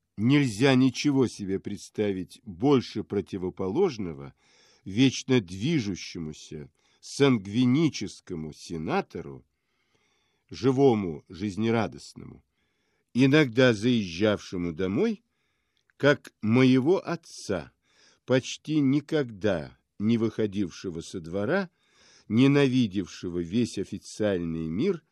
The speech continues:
вечно капризного и недовольного. У нас было тоже восемь лошадей прескверных,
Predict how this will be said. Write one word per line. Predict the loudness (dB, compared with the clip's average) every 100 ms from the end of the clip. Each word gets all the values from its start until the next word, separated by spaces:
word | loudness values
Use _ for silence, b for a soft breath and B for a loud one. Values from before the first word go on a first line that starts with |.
| b b b b
вечно | -2 0 0 0 0
капризного | 0 -2 0 -2 -2 -4 -4 -2 -2
и | -4 -2
недовольного. | 0 -2 -6 -8 -12 -16 -20 -20 _ _ _ _ _ _ b b b b b
У | 2
нас | 4 4
было | 2 2 2
тоже | 2 2 2 0
восемь | 0 2 0 0 -2
лошадей | 0 -2 -4 -8 -2 -2 -2
прескверных, | -6 -8 -8 -10 -6 -2 -2 -2 -8 -12